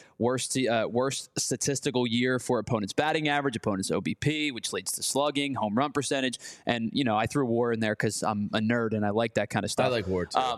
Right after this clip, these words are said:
Speaker 1: but, uh, th-, this was just a, a really bad statistical year for Sir Anthony Dominguez. And if you look at it and you go, "Wait, three seven eight, is that really statistically bad?"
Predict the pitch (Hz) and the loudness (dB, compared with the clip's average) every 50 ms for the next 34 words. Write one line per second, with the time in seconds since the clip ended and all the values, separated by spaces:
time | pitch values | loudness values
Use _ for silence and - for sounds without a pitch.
0 | 98 120 - 143 131 - - - 131 117 - 143 139 - - 170 165 - - 170 | -4 0 0 0 0 0 -2 -2 -2 0 2 0 0 0 0 -4 -4 -2 -2 -2
1 | 160 - 180 185 147 - - - 160 147 - 151 139 135 127 123 120 - - 120 | -2 -2 -2 -2 -2 -2 -2 -2 -2 0 0 0 2 2 0 0 -2 -2 -2 -2
2 | 123 113 110 110 120 131 139 139 135 135 135 127 120 110 101 - 127 117 117 117 | -2 -2 -4 -2 0 0 2 2 0 0 0 0 -2 -4 -2 0 0 2 4 4
3 | 117 117 117 113 110 113 - _ _ _ _ - - - 139 127 - 156 156 - | 4 4 2 2 0 -2 -4 _ _ _ _ -10 -4 -2 -2 0 0 0 -2 0
4 | - 151 - 127 123 120 117 131 131 127 123 120 - - - 131 123 120 117 117 | -2 0 2 2 2 2 2 0 2 2 2 0 0 0 0 2 2 2 2 2
5 | 113 - 110 - - 127 123 120 - 123 120 113 113 117 120 123 127 139 139 120 | 0 -2 -2 -2 -2 0 -2 0 0 0 2 2 2 0 0 0 0 0 0 0
6 | 123 117 104 117 113 113 120 120 - 131 135 135 123 120 117 110 110 120 113 107 | 0 0 0 0 2 2 2 2 2 0 0 0 0 0 0 2 2 2 2 0
7 | 101 - 123 117 - _ - - - 131 131 127 - 139 123 107 104 117 139 135 | 0 0 -2 -2 -2 _ -8 -2 0 0 0 2 2 0 0 0 -2 -2 -2 -4
8 | - - - 78 113 104 117 127 - 120 120 123 127 123 - - 113 107 - 120 | -4 -2 -4 -2 0 0 0 0 0 0 0 0 0 0 0 -2 -4 -4 -2 -4
9 | 113 - 143 - 127 113 104 - 104 107 113 131 147 147 | -4 -4 -2 0 0 0 2 2 0 2 2 0 0 -2